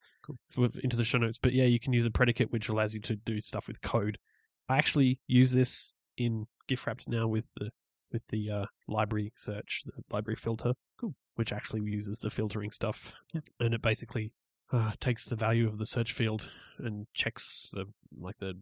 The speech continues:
Speaker 2: uh, actual name of the file and, uh, filters it down and basically repl-, replaces the internal, uh, file array or the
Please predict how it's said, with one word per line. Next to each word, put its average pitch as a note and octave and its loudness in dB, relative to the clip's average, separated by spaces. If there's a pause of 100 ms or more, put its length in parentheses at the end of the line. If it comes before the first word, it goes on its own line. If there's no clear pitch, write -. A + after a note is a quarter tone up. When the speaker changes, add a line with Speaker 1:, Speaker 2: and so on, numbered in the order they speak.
(100)
Speaker 2:
uh, F2+ -8
actual F#2+ -10 (200)
name F#2+ -4
of F#2+ -8
the G2+ -4
file G2+ -4 (800)
and, G#2 -6
uh, G2+ -4 (560)
filters - -2
it F2+ -8
down G#2 -6 (320)
and F2 -10
basically - -6
repl-, - -12 (180)
replaces A2 -2 (560)
the A2 0
internal, G#2 -4 (160)
uh, G2+ -4
file G2+ 0 (320)
array G2+ 0 (100)
or G2+ -4
the G2+ -4